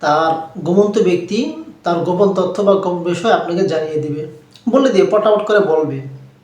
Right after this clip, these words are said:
তবে একটি বিষয়, আপনার বেহুদা বা অকারণে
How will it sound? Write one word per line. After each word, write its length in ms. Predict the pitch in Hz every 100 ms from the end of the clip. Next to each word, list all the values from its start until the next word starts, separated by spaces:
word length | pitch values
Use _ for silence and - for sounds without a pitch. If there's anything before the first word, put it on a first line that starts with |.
| _ _ _ _ _ - _ _ _
তবে 140 | 196 202
একটি 120 | 226 196
বিষয়, 320 | - 214 226 - 196
আপনার 220 | 190 202 190 - - - - _ 143
বেহুদা 400 | 180 190 214 208 196 190
বা 120 | 190 196 196 - 208 208
অকারণে 560 | 208 220 214 196 196